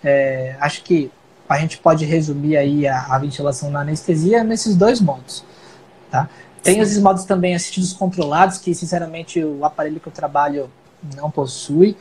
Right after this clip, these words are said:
Speaker 1: mas que é excelente, tá? É, pelo menos os profissionais de medicina intensiva utilizam com muita frequência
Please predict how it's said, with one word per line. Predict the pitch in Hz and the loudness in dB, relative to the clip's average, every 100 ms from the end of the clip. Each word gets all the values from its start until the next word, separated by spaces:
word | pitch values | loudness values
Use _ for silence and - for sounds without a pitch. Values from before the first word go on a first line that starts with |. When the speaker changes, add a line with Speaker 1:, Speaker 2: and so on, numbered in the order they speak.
| - _ _ - | -12 _ _ -4
Speaker 1:
mas | 143 143 | -2 -4
que | - 160 156 151 160 | 0 4 6 4 4
é | 147 143 139 139 | 4 4 4 2
excelente, | 147 185 143 135 175 185 202 202 - - - - | 0 0 0 0 -2 -2 -2 -2 -6 -20 -14 0
tá? | 135 139 | 4 4
É, | 135 135 _ | 2 -2 _
pelo | 151 | 0
menos | 151 165 156 | 0 0 -2
os | - | 0
profissionais | 175 160 156 151 151 | -2 0 -2 -2 -2
de | 151 | -2
medicina | 151 - 156 | -6 -6 -6
intensiva | 151 139 135 - 160 151 151 135 170 | -6 -6 -10 0 2 4 2 2 0
utilizam | 160 - 156 165 165 - | 0 4 4 4 0 -2
com | 156 | -2
muita | 147 175 185 185 | 2 2 2 -2
frequência | 160 - 143 165 175 - | -4 -10 -12 -6 -4 0